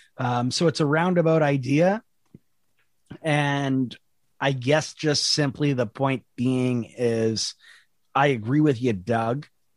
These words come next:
It's really easy here in our cross-border community that is Windsor, Ontario, to whip up these sentiments,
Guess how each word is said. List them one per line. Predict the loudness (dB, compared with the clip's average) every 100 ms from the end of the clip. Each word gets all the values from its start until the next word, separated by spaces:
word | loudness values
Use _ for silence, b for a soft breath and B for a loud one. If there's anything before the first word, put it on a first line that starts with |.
| _ b b b _ _ _ _
It's | -2 0 -6
really | 0 2 2 0
easy | -4 -6 -4 -2 -2 -4
here | -6 -6 -4 -4
in | -6 -6
our | -4 -8
cross-border | -6 -4 -2 -2 -2 0 -2 -2
community | -4 -2 0 -2 -2 -6
that | -6 -6
is | -6 -8 -8
Windsor, | -8 -8 -8 -8 -8
Ontario, | -10 -10 -12 -10 -12 -14 -16 -20 b b b _
to | -6 -4 -4
whip | -4 -2 -2 -2
up | -6 -6
these | -6 -4 -4
sentiments, | -8 -8 -10 -14 -16 _ -20 -20